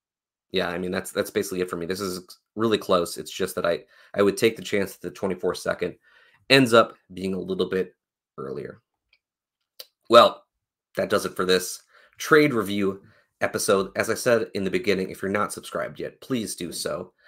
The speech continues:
Uh, it really helps us, and we're trying to grow, and we're continuing to grow, and you guys doing that really helps us. Uh, like I s-, also said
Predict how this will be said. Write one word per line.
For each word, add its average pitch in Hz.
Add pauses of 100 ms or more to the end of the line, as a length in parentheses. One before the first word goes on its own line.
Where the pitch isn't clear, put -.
(200)
Uh, 87
it 87
really 107
helps 98
us, -
and 90 (140)
we're 92
trying 113
to 104
grow, 98 (340)
and 90
we're 85
continuing 110
to 95
grow, 92
and 92
you 95
guys 95
doing 95
that 95 (460)
really 113
helps 92
us. - (640)
Uh, 92 (140)
like 95
I 95
s-, -
also 107
said 104